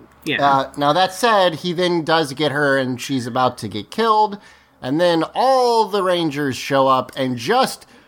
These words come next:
Speaker 2: Matt would be so proud 'cause they
Speaker 1: Mm.
Speaker 2: just shoot him a bunch.
Speaker 1: <laughs>
Speaker 2: And, uh, <laughs> and, uh, he finally, they all do, like, their fun,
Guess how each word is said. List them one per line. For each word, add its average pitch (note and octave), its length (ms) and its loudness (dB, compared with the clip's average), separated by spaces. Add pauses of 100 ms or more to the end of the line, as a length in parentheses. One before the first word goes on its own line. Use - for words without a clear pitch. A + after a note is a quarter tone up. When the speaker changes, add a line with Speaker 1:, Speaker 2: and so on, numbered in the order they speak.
(300)
Speaker 2:
Matt G3+ 340 0
would F#3+ 140 2
be D#3+ 140 0
so B3+ 300 0
proud F3 600 0
'cause C#3 240 -4
they A#2+ 200 0
Speaker 1:
Mm. A#2 80 -8
Speaker 2:
just E3 300 0
shoot D3+ 360 -2
him B2+ 160 0
a A#2+ 60 0
bunch. A#2+ 580 -2 (280)
Speaker 1:
<laughs> A#3 280 2
Speaker 2:
And, C3+ 580 2
uh, D3 380 2 (360)
<laughs> C#4 520 2 (1300)
and, D#3+ 500 2
uh, C#3+ 380 2 (260)
he G3 140 -6
finally, F3 680 0
they D#3+ 220 0
all E3 280 2
do, D#3 240 0
like, D3 260 0
their D3 140 -2
fun, C3+ 680 -2